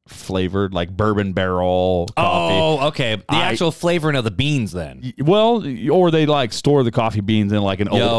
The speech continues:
Speaker 1: oak
Speaker 2: but,
Speaker 1: barrel
Speaker 2: yo,
Speaker 1: and
Speaker 2: but, but, but,
Speaker 1: No.
Speaker 2: at, at Chicory, there's a Bourbon Street latte.
Speaker 1: No, I can't do it, man.
Speaker 2: That is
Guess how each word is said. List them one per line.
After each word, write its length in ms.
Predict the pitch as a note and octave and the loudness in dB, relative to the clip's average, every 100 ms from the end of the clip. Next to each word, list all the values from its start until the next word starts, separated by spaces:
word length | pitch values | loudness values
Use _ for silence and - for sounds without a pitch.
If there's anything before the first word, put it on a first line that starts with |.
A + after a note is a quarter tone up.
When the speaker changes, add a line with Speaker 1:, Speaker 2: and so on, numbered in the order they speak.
| A2+ G#2+ | 2 2
Speaker 1:
oak 120 | G2 | 2
Speaker 2:
but, 100 | - | 2
Speaker 1:
barrel 340 | G#2+ G2+ G#2 | 2 2 2
Speaker 2:
yo, 140 | D#3+ E3 | 2 2
Speaker 1:
and 80 | F#2 | 0
Speaker 2:
but, 260 | D3+ B2+ | -2 0
but, 220 | C#3+ C#3+ | -2 0
but, 440 | A2 D3+ A#2 F2 - - | 0 2 0 -4 -10 -6
Speaker 1:
No. 140 | G2 | -2
Speaker 2:
at, 220 | A2+ A2+ | 0 0
at 140 | B2+ C3 | -4 -4
Chicory, 360 | - G3 D#3 | -2 0 0
there's 280 | B2+ C3+ D#3 | 0 0 2
a 60 | B2+ | 0
Bourbon 440 | F#2 A#2+ C#3 D3 | 0 0 2 0
Street 320 | D3 - D#3 A2 | -4 -2 -2 0
latte. 380 | A2 C3 - E3 F3 | 0 0 0 2 2
Speaker 1:
No, 140 | G#2 - | 0 -4
I 100 | G2+ | -10
can't 320 | - A2+ F#2+ | -2 -2 0
do 140 | A#2+ | 0
it, 80 | F#2 | 0
man. 220 | D#2+ D#2+ | -2 -2
Speaker 2:
That 140 | B2+ B2+ | 0 0
is 260 | A2+ G#2 | 0 -2